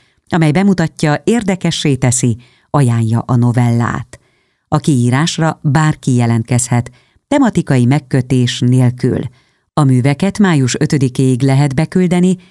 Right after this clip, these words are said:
eredményt várhatóan május huszadikán hirdetnek. A szerelmes Petőfivel randizhatunk a Várkert bazárban. Március tizennegyedikén mutatkozik be az Irodalmi Szerelmek sorozatában a szerelmes költő,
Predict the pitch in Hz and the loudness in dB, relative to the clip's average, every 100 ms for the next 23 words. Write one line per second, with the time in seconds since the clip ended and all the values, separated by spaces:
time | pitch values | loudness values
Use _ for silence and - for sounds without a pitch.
0 | _ - 233 127 131 117 143 151 127 120 | _ -4 -2 0 0 0 0 0 0 0
1 | 117 117 120 113 - 123 - 120 123 123 | 0 2 0 -2 -4 -4 -2 -2 -2 -2
2 | 117 110 120 120 113 120 - 120 - - | -2 -2 -2 -2 -2 -4 -2 -4 -4 -12
3 | - - _ _ _ _ _ _ _ _ | -20 -20 _ _ _ _ _ _ _ _
4 | 208 320 359 240 160 151 254 247 151 175 | -4 0 2 2 2 0 -2 -2 0 0
5 | 185 127 135 160 120 135 127 135 127 113 | 0 2 2 0 0 -2 0 0 0 0
6 | 139 135 - 127 117 - 127 127 131 120 | 0 0 0 0 0 -2 0 0 0 0
7 | 113 120 101 - _ _ _ _ 160 151 | -2 -2 -4 -8 _ _ _ _ -2 0
8 | 151 120 - 147 123 117 123 127 123 127 | 0 -2 0 0 0 2 0 0 -2 0
9 | 127 127 131 127 131 131 117 135 147 _ | 0 0 0 -2 -2 -2 0 -2 -2 _
10 | - 156 262 262 202 196 185 185 175 165 | -4 -2 0 0 0 2 2 0 0 0
11 | 165 - 160 151 151 165 160 180 185 151 | -2 -2 -2 -2 -2 -2 0 0 0 0
12 | 123 113 117 - - 156 139 - 127 | 0 0 -2 -4 -2 0 0 0 0